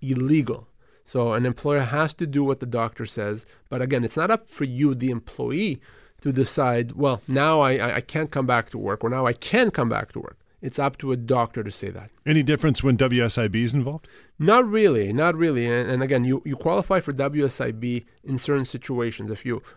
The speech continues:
Speaker 1: uh, incurred an injury in the workplace and it meets the criteria set by the W S I B. The fact that, uh, you qualify or don't qualify for W S I B doesn't change the fact that you can and should be allowed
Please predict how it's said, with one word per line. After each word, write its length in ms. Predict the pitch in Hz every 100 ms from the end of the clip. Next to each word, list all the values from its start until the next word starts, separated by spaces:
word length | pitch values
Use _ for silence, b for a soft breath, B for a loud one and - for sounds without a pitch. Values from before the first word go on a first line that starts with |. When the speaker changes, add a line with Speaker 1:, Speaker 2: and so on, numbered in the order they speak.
| -
Speaker 1:
uh, 160 | 120 78
incurred 540 | 120 117 139 135 123
an 120 | 117
injury 420 | 135 156 151 156 143
in 120 | 127
the 60 |
workplace 680 | 120 147 151 - 147 139 131
and 120 | 117
it 60 | 110
meets 220 | 127 143
the 80 | 190
criteria 520 | - 123 117 131 127
set 280 | - 127 -
by 100 | 117
the 120 | 113
W 360 | 110 110 110 107
S 160 | 104
I 80 | 110
B. 220 | 110 120 B B B B -
The 120 | 117
fact 340 | - 170 185
that, 260 | - 165 -
uh, 560 | 120 113 110 104 92 - -
you 160 | - 127
qualify 500 | - 147 156 - 135
or 160 | - 143
don't 520 | 127 113 156 208 233
qualify 520 | - 147 120 110 120
for 140 | 107 117
W 340 | 117 113 117
S 140 | 110 110
I 60 |
B 140 | 117 127
doesn't 320 | 139 156 151
change 360 | - 147 143
the 80 | 135
fact 320 | - 123 120
that 140 | 127 120
you 80 | 117
can 400 | - 139 139 131
and 120 | 113
should 220 | - 147
be 120 | 147
allowed 420 | 135 123 120 123